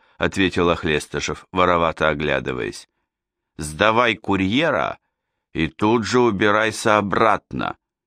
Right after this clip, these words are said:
И не вздумай гулять по городу ночью. Жди нас скоро в Смоленске, если по пути не перережут казаки». Четыре всадника съехались перед Петром, озадаченные услышанным.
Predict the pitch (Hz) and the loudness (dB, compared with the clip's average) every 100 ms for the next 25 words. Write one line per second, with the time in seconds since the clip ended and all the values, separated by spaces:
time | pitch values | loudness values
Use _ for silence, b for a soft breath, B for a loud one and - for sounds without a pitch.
0 | _ _ _ _ _ - 80 90 87 80 | _ _ _ _ _ -6 0 0 0 -2
1 | 87 113 107 101 101 104 101 - 95 95 | 0 2 2 2 0 0 0 0 -2 2
2 | 101 95 95 98 101 90 - 71 73 - | 0 0 0 2 2 0 -4 -6 -8 -10
3 | _ _ _ _ _ _ - - 64 76 | _ _ _ _ _ _ -18 -16 -8 -2
4 | 95 95 101 - - - 101 104 98 - | 2 2 2 0 -10 -4 0 2 0 -2
5 | 92 95 92 113 104 - - 78 73 90 | 0 0 2 0 -2 -6 -4 -2 0 -2
6 | - 90 92 - 90 - 101 87 90 - | 0 -2 -2 -2 -4 -2 0 2 2 2
7 | 87 87 90 90 87 82 85 82 85 - | 2 2 2 0 -2 -4 -4 -4 -4 -4
8 | 78 - _ _ _ _ _ _ _ _ | -6 -8 _ _ _ _ _ _ _ _
9 | _ _ _ _ _ _ - 78 120 127 | _ _ _ _ _ _ -8 -4 0 2
10 | 120 - 123 120 110 110 - 104 101 98 | 0 0 0 0 0 -2 0 0 0 0
11 | 95 - - 85 80 - 76 - 98 120 | 0 -2 0 0 0 -4 -6 0 0 0
12 | - _ _ _ _ _ 80 82 92 101 | -4 _ _ _ _ _ -6 -2 0 0
13 | 92 - 82 78 76 - 71 64 - - | -2 -2 -2 0 -2 -6 -8 -8 -10 -12
14 | 50 | -16